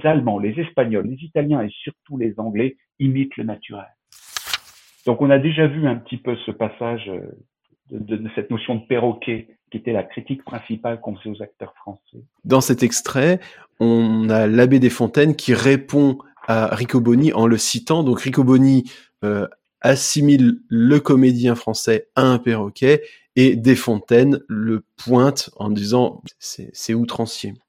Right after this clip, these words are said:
Speaker 1: Voilà, exactement. Et d'ailleurs, je vais, je vais vous lire le, ce que dit François Riccoboni vers les années, euh, trente, euh, sur la, la description qu'il fait d'un acteur français. « Commencer bas,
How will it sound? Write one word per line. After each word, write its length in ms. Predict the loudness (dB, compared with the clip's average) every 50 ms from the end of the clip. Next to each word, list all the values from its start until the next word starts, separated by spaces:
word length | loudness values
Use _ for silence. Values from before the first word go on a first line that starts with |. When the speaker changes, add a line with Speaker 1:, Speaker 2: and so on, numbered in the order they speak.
| _ _ _ _ _ _
Speaker 1:
Voilà, 340 | 0 4 4 6 6 4 2
exactement. 640 | 0 -4 -6 -8 -10 -10 -2 -2 -2 0 0 -2 -2
Et 60 | 0
d'ailleurs, 480 | 2 2 4 4 2 2 0 -4 -8 -12 -18 _ _ _ _ _ _
je 180 | _ -18 -14 -12
vais, 240 | -10 -8 -10 -10 -10
je 100 | -8 -2
vais 120 | -2 -2
vous 140 | 0 0 0
lire 220 | 2 2 2 2
le, 420 | 2 2 0 0 -2 -4 -6 -10 -14 _ _ _ _
ce 180 | -20 -20 -16 _
que 80 | -10
dit 180 | -10 -6 -6 -6
François 440 | -6 -4 -8 -8 -6 -4 -2 -2 -2
Riccoboni 580 | -4 -8 -6 -6 -6 -4 -4 -6 -6 -6 -10 -10
vers 160 | -10 -10 -8
les 200 | -8 -10 -8 -6
années, 320 | -6 -6 -6 -6 -6 -6
euh, 140 | -6 -8 -12 -16 _ _ _ _
trente, 400 | 0 0 2 2 2 -4 -6 -10 -12 -12 _ _ _ _ _ _ _ _
euh, 140 | -8 -8 -8 -8 -10 -6
sur 140 | -4 -4 0
la, 400 | 0 0 0 0 -4 -8 -12 _ _ -20 -20 _ _ _
la 80 | -8 0
description 800 | 2 2 2 2 0 2 2 2 2 -2 -6 -2 -2 -2 -2 -4
qu'il 200 | -4 -8 -8 -4
fait 120 | -4 -4
d'un 160 | -2 0 -2
acteur 340 | -2 -2 -4 -6 -10 -10 -10 -12
français. « 480 | -18 -16 -16 -16 -18 -18 _ -20 -20 -18 -20 -20 -20 -20 -20 -20 -12 -12 -12 -12 -12 -18 -20 -20 -18 -18 -18 -18 -18 -20 -20 -20 -20 -20 -20 -4 _
Commencer 400 | 2 4 4 4 4 4 4 6
bas, 400 | 6 6 4 4 2 -4 -14